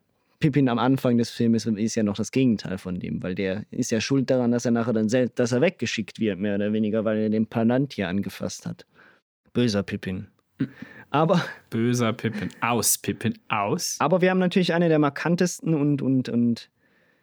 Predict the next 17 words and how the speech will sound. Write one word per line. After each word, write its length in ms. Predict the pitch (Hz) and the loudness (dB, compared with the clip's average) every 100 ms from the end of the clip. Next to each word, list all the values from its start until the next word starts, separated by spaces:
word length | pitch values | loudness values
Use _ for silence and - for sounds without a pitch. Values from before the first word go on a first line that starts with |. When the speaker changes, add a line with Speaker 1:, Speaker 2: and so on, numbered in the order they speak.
| _ _ _ _ _ | _ _ _ _ _
Speaker 1:
auch 200 | - 123 | -4 -4
bleibendsten 1200 | - 131 117 147 147 131 - 117 120 117 117 113 | -2 0 2 2 2 -2 -4 0 2 4 2 -2
Szenen 500 | - - - 139 131 | -8 -12 -4 0 2
natürlich 520 | 117 110 - 110 104 110 | 2 0 -2 -2 -2 -2
mit 260 | 107 - | -4 -4
Pippin 480 | - 160 - 107 104 | -4 -2 0 0 2
in 120 | 107 | 0
dem 160 | 107 104 | 0 -2
Film 460 | - 107 104 104 | -4 -4 0 0
und 320 | 98 98 - 71 | -2 -6 -8 -8
auch 240 | 98 - | -8 -6
in 140 | - | -4
der 100 | 101 | -4
gesamten 460 | 101 104 101 - 110 | -2 -4 -6 -6 -4
Herr 80 | 104 | -2
der 120 | 107 | -2
Ringe-Trilogie. 840 | 127 139 101 - 92 92 101 104 | -2 -4 -6 -8 -8 -8 -8 -8